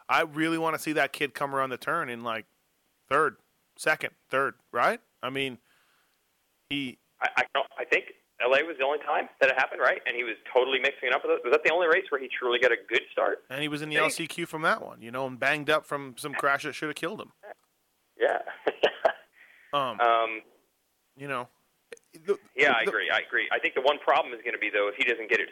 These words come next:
Speaker 2: soon. Um, I think he, w-, being his first full season and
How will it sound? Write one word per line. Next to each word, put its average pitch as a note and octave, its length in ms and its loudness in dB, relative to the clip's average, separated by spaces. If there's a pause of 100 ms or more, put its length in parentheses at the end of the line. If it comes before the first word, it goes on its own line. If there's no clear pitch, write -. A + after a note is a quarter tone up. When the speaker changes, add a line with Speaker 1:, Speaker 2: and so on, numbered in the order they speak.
Speaker 2:
soon. A2 300 0 (500)
Um, F#2 400 0 (460)
I G#2+ 80 2
think C3+ 160 2 (500)
he, F3 160 -4
w-, C#3+ 140 -4 (340)
being D#3 160 4
his B2 160 -4
first C#3 240 0
full A#2+ 160 0
season G#2 400 -4
and G#2 80 0